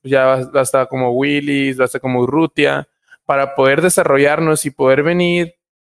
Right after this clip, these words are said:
y, digamos, poder portar la camisa, ¿no? Poder, digamos, dar, tratar de dar el ancho para poder representar al país. Yo la verdad ahorita me siento que soy un jugador que aún le falta bastante camino,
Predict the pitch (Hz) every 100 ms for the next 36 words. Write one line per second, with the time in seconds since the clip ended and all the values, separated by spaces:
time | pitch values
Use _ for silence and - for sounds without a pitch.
0 | _ _ _ _ - 151 147 139 147 151
1 | 139 - 151 135 131 135 135 131 - -
2 | 170 - 156 175 170 143 143 143 143 147
3 | 180 190 185 _ 147 135 131 135 131 -
4 | _ _ _ 147 143 139 151 143 143 139
5 | 139 - _ _ - 147 135 - _ -
6 | 170 180 170 151 143 143 143 151 139 143
7 | 143 160 147 135 127 131 127 127 135 135
8 | 131 127 123 123 123 123 123 - _ _
9 | _ _ - 180 220 165 165 170 165 175
10 | 151 147 135 156 143 _ 151 143 147 156
11 | 165 139 135 135 143 135 135 135 131 135
12 | - 135 120 - - 151 147 143 135 131
13 | 123 120 120